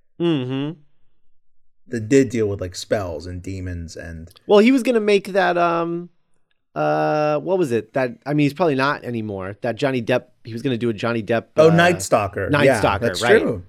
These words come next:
Speaker 1: Yeah. Um, so who knows what kind of supernatural creatures
Speaker 2: Mm-hmm.
Speaker 1: would be in that. God, you know what he would be great at? Holy shit. I just, oh my God, now I want this so badly.
Speaker 2: <laughs>
Speaker 1: Um, uh,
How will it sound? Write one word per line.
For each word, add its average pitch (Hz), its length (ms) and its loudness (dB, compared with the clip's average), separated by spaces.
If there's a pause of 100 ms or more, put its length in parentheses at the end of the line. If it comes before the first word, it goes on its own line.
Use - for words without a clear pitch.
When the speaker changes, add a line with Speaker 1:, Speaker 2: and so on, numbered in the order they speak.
Speaker 1:
Yeah. 98 340 -8 (640)
Um, 90 320 -12
so 113 120 -10
who 131 140 -2
knows 131 280 2
what 104 200 -6
kind 107 160 -10
of 98 80 -10
supernatural 101 640 -10
creatures 113 600 -8
Speaker 2:
Mm-hmm. - 60 -20 (160)
Speaker 1:
would 107 140 -10
be 101 120 -12
in 92 100 -12
that. 107 260 -8 (260)
God, 165 280 0
you 151 120 2
know 190 100 10
what 220 180 0
he 170 140 -4
would 160 200 6
be 135 120 -2
great 143 500 2
at? 190 260 2
Holy 147 440 0
shit. 143 540 0
I 143 100 -2
just, 131 380 -4 (960)
oh 143 160 2
my 104 140 -2
God, 123 420 2
now 127 220 4
I 123 100 4
want 107 360 -2
this 107 180 -4
so 131 260 0
badly. 107 460 -2
Speaker 2:
<laughs> 143 180 -2
Speaker 1:
Um, 117 380 0 (540)
uh, 120 520 2